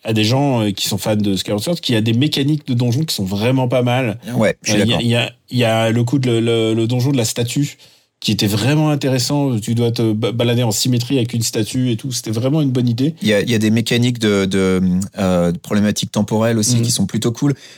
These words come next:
Speaker 2: Non, les, les donjons, c'est le seul truc que je sauve de Skyward Sword, mais vas-y, continue, je, je l'achèverai derrière.
Speaker 1: Et, et il y avait, euh, aussi des choses un peu, euh, vraiment, par contre,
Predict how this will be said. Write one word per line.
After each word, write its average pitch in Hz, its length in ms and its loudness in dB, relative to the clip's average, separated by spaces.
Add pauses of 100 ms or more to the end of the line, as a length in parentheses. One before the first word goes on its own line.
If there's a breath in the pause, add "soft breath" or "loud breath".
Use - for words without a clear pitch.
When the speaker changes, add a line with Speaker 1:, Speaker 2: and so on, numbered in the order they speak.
(100)
Speaker 2:
Non, 117 100 2
les, 127 140 2
les 131 100 -2
donjons, 127 320 2
c'est 107 180 0
le 95 140 2
seul 98 200 -2
truc 107 180 -6
que 101 100 -2
je - 80 -2
sauve 104 200 0
de 98 100 0
Skyward 92 320 0
Sword, 98 220 -2
mais 87 120 2
vas-y, 95 280 0
continue, 95 340 0
je, 90 160 0
je 95 140 0
l'achèverai 92 360 0
derrière. 78 320 -2
Speaker 1:
Et, 139 280 2
et 131 360 0
il 120 60 0
y 117 80 0
avait, 147 320 0
euh, 123 220 2
aussi 117 340 -2
des 123 100 -2
choses 143 300 -2
un 113 60 -2
peu, 139 120 -4
euh, 117 840 0 (520)
vraiment, 139 320 0
par 127 180 -6
contre, 170 260 -6